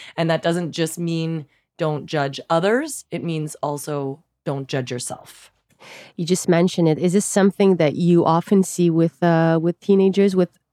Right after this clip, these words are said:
Speaker 2: young girls? Um, 'cause they tend to judge themselves and feel judged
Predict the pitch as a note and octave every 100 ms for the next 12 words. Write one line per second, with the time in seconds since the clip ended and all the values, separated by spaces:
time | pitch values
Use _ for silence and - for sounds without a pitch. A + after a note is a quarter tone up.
0 | _ F3 F3+ F3+ F#3+ F#3+ F#3 G3 G3 -
1 | E3+ D#3+ D#3 D3+ D#3 G3 F3 G3+ - A3
2 | A3 A3+ G#3 - G#3+ G#3 G#3 G3+ - -
3 | D#3+ F#3+ G3+ G3+ G3 G3+ G3 - G3+ G3
4 | G3+ - F3 E3 - F#3+ F#3 E3+ F3+ F3+
5 | E3+